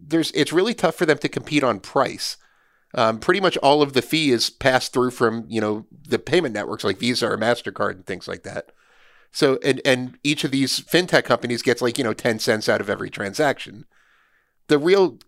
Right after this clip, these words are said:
differentiator is the software, as you mentioned, the vertical specific software.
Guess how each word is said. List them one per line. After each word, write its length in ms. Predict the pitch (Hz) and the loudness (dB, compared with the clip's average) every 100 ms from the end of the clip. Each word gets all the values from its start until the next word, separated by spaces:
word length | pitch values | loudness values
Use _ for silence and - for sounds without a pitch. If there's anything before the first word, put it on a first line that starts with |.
| - | 0
differentiator 840 | 160 - 147 208 - 131 110 113 | 0 2 0 0 2 2 2 0
is 200 | 117 110 | -2 -4
the 100 | - | -6
software, 680 | - 170 196 - 95 - 113 _ _ | 0 2 0 -2 -6 -6 -10 _ _
as 220 | - 120 | -4 -2
you 60 | 160 | 0
mentioned, 280 | 165 120 101 | 0 0 -4
the 60 | |
vertical 400 | 98 107 127 127 | 0 0 0 -4
specific 540 | 120 117 - 147 107 - | -6 -8 -4 -4 -4 -6
software. 600 | 165 160 - - - | 0 0 -2 -10 -12